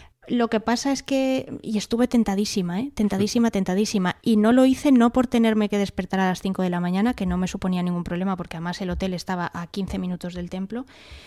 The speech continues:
Speaker 1: sino porque la experiencia del día anterior de haber tenido el templo para mí sola había sido tan alucinante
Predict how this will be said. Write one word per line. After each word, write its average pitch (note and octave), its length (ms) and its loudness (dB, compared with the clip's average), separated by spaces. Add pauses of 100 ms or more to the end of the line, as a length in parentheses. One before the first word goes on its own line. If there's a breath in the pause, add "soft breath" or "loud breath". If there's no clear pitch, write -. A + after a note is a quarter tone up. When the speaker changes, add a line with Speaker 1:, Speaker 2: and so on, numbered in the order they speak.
Speaker 1:
sino A3 280 0
porque G#3+ 200 0
la G3 100 2
experiencia G#3+ 520 -2
del B3 160 2
día A#3 160 0
anterior G3+ 500 0
de F3 100 -6
haber F3+ 160 -2
tenido G#3+ 280 0
el G3+ 80 -4
templo G3+ 260 -2
para G3 180 -2
mí G3 120 -2
sola F3 300 -6
había F#3 260 -4
sido F3 220 -6
tan G#3 180 0
alucinante A#3 720 0